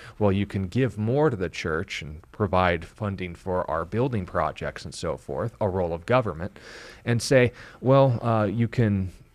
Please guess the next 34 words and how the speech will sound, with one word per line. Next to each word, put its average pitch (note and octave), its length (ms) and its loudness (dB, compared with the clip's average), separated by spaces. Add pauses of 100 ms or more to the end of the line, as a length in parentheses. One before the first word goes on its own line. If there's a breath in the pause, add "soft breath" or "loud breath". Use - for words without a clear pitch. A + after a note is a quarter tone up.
(400)
buy A#2+ 200 6
this C3 220 2
indulgence G#2+ 800 0
and E2 200 -6
say G2 240 0
these F#2+ 200 -4
prayers F#2+ 380 2
and F#2+ 100 -4
so G2 220 0
forth, G2 400 0
and F2+ 160 -2
therefore F2 720 0
have F#2+ 180 0
a D#2+ 320 -6
preemptive G#2+ 960 -2 (180)
confession F2+ 720 -2
and F#2 120 -6
getting F2+ 420 -4
out E2+ 240 -6
of D#2+ 180 -16
the E2 240 -6 (420 loud breath)
mortal A#2 600 6
and F#2+ 200 0
venial G2 460 0
consequences F#2+ 800 -4
of D#2+ 100 -12
sin," G2+ 460 -4
also F#2+ 400 0
words F2+ 340 -2
not F#2 180 -4
found F2+ 260 -4
in D#2+ 80 -10
the F2 60 -4
Bible. A#2+ 420 2